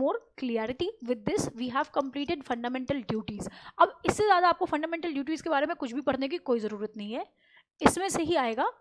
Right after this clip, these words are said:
है ना? इसके अलावा कोई और न्यूमैन्स का क्वेश्चन नहीं है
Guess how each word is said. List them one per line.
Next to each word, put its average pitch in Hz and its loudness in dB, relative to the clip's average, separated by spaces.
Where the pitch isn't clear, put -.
है 247 0
ना? 359 -2
इसके 330 6
अलावा 285 6
कोई 320 0
और 302 2
न्यूमैन्स 277 -2
का 359 -4
क्वेश्चन 330 -2
नहीं 294 -2
है 294 -2